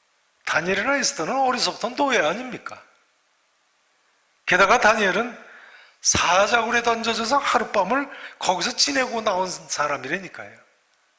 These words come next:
에스더는 바사 제국 대왕 앞에서 죽을 뻔한 여인이죠. 그러고 보니까 성경의 등장인물들은요,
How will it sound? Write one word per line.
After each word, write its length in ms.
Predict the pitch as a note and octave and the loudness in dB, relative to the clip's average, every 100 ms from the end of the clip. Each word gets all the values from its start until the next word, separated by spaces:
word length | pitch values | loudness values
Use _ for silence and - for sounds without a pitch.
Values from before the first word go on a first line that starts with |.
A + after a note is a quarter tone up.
| _ _ _ _ _ _ _ _ _ _ _ _ _ _ _ _ _ _ | _ _ _ _ _ _ _ _ _ _ _ _ _ _ _ _ _ _
에스더는 540 | E3 E3+ F3+ F3+ B3 - | 0 0 2 0 -2 0
바사 360 | D3 D#3 F3 | 2 4 2
제국 340 | F3+ F#3+ G#3 - | 0 -4 -6 -4
대왕 320 | D3 E3 F3+ | 0 0 0
앞에서 380 | F3 E3+ A#3 A#3 | -4 -6 -8 -6
죽을 240 | A#3 A3+ - | -8 -8 -8
뻔한 280 | F3+ D3 | -6 -6
여인이죠. 480 | F3 F3+ F#3+ C3+ - - _ _ _ _ _ _ _ _ _ _ _ _ _ _ | -6 -8 -10 -18 -20 -20 _ _ _ _ _ _ _ _ _ _ _ _ _ _
그러고 240 | - F3+ | 0 2
보니까 280 | F3 E3+ F#3 | 2 2 2
성경의 520 | A3 - G#3+ G#3 G3+ | 0 -2 -4 -4 -4
등장인물들은요, 1080 | F#3+ F3+ E3+ D#3+ D3 C#3 B2 - G#2 B2 F#3 | -6 -6 -6 -6 -10 -12 -14 -14 -16 -14 -14